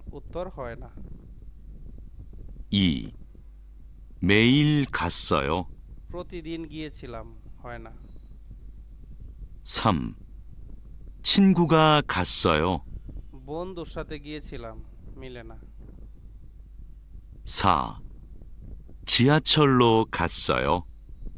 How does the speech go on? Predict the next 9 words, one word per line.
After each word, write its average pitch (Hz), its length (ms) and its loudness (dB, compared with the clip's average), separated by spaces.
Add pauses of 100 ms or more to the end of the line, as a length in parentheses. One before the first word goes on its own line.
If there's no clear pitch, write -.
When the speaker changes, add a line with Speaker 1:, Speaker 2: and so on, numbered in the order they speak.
(120)
Speaker 1:
পাতাল 156 360 -6
ট্রেন 143 360 -10
দিয়ে 135 220 -10
গিয়েছিলাম। 120 600 -14 (420)
কিভাবে 143 420 -8
গিয়েছিলেন? 170 600 -10 (520)
পাতাল 135 400 -8
ট্রেন 135 380 -12
দিয়ে 160 460 -8